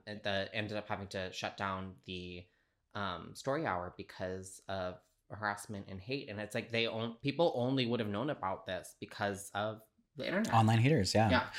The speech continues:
Speaker 2: And, like, the sad thing is, like, people made physical contact with Pickle.
Speaker 1: Yeah,
Speaker 2: Like,
Speaker 1: they
Speaker 2: there's, like, real risk of violent danger from these situations.
Speaker 1: We've had a show that we both performed at get protested.
Speaker 2: I was actually, that was gonna be one of my examples.
Speaker 1: Mm-hmm.
Speaker 2: Um,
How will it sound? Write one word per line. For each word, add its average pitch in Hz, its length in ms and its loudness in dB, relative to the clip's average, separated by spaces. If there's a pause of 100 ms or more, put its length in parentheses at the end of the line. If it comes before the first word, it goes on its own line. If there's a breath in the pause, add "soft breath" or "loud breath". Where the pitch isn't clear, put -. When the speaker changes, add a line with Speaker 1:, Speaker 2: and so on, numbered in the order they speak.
(160 loud breath)
Speaker 2:
And, 151 220 12
like, 147 160 12
the 147 80 12
sad 196 260 12
thing 202 200 12
is, 135 120 10
like, 113 160 12
people 170 220 8
made 277 120 10
physical 180 300 10
contact 170 380 8
with - 120 -2
Pickle. - 460 0
Speaker 1:
Yeah, - 120 12
Speaker 2:
Like, 113 200 12
Speaker 1:
they 135 60 8
Speaker 2:
there's, 208 240 12
like, 247 180 12
real 117 380 12
risk 117 420 12
of 110 220 10
violent 101 420 10
danger 113 480 6
from 101 240 2
these 101 160 2
situations. 110 640 6 (200)
Speaker 1:
We've 139 160 4
had 277 140 4
a 156 60 6
show 131 160 2
that 107 100 0
we 104 80 0
both 98 240 -4
performed 87 280 -8
at 87 140 -8
get - 160 -10
protested. - 520 6
Speaker 2:
I 143 80 12
was 254 160 12
actually, 233 220 12
that 120 280 12
was 123 140 12
gonna 120 160 12
be 120 100 12
one 113 140 12
of 113 60 12
my 107 180 12
examples. 113 800 6
Speaker 1:
Mm-hmm. 110 100 4
Speaker 2:
Um, 104 460 10